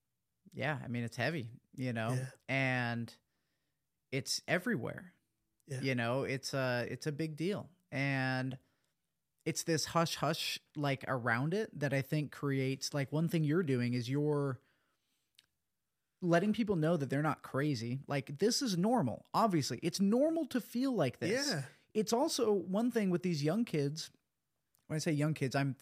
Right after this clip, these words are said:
Speaker 1: thirty-one, but I mean, like, you know, high school and, and, and these new generations that are coming out that are always on their phone, which I find myself to be a lot of the times now too. But I mean, like, they've grown up with iPads in their faces. They,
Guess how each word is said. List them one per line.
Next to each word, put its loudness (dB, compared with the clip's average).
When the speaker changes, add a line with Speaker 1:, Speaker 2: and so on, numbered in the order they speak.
Speaker 1:
thirty-one, 0
but 0
I 2
mean, 2
like, -6
you -2
know, -6
high 0
school 0
and, -2
and, -4
and -2
these -2
new 2
generations 0
that 0
are 0
coming -2
out -2
that -2
are -2
always 2
on -2
their 0
phone, -2
which -6
I 0
find 0
myself -4
to -4
be -2
a -2
lot -2
of -4
the -6
times -6
now -6
too. -4
But -2
I 0
mean, 0
like, -2
they've 0
grown -2
up -2
with -6
iPads -2
in -4
their -2
faces. -4
They, -4